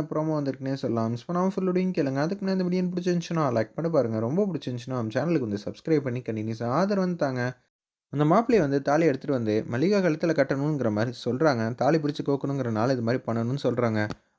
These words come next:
உடனே அந்த தாலி வந்து எடுத்துட்டு அப்படியே வந்து மாசா வந்து வெயிட் பண்ணிட்டு இருக்காங்க. அந்த இடத்துல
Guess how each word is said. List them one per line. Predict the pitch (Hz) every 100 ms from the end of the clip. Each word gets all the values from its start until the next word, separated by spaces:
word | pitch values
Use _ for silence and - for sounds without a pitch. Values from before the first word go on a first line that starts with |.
| -
உடனே | 147 190
அந்த | 185 156
தாலி | 139 160 165
வந்து | 127 147
எடுத்துட்டு | 123 - 143
அப்படியே | 123 131
வந்து | 120 120
மாசா | 110 110 139
வந்து | 117 120
வெயிட் | 117 120
பண்ணிட்டு | 131 120 120
இருக்காங்க. | 113 104 107 110 _ _ _ 175
அந்த | 208
இடத்துல | 196 175 160